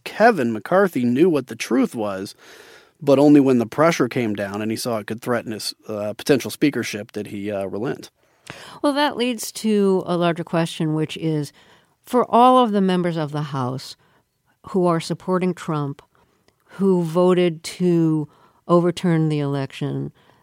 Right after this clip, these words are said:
Speaker 2: those people who support Trump and who supported overturning the election,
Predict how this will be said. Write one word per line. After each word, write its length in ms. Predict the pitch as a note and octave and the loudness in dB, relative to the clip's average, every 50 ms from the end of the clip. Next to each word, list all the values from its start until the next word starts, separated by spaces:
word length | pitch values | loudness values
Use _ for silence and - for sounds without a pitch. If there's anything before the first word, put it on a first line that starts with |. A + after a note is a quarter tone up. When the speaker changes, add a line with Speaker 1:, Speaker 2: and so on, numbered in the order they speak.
| _ - | _ 0
Speaker 2:
those 260 | G#3 A3 A#3 A#3 - | 2 2 2 0 -4
people 340 | - - A3+ - - G#3 F3+ | -8 -8 -6 -4 -2 -2 -2
who 140 | F3 F3+ | 0 -2
support 380 | E3+ - F3 E3 - F3 E3+ E3+ | -4 -4 -10 -6 -4 -4 -4 -4
Trump 420 | - - E3+ D#3 D3+ D3+ D3 C#3 - | -6 -4 -4 -2 -2 -2 -4 -4 -4
and 180 | - D3+ D3+ | -4 -4 -2
who 100 | D#3 D#3 | -2 -4
supported 440 | C#3+ - - C#3+ - E3+ E3+ E3 D#3+ | -4 -6 -10 -10 -8 -6 -4 -4 -2
overturning 500 | D#3+ D3+ C#3 D3 C#3+ - D#3 D3 D3 C#3 | -4 -4 -4 -6 -8 -6 -6 -4 -4 -4
the 80 | C3+ C3+ | -4 -6
election, 680 | B2+ B2+ B2+ B2 B2 A#2+ - - C3 B2+ B2 B2 A#2+ | -6 -6 -6 -6 -8 -8 -10 -8 -8 -6 -6 -6 -8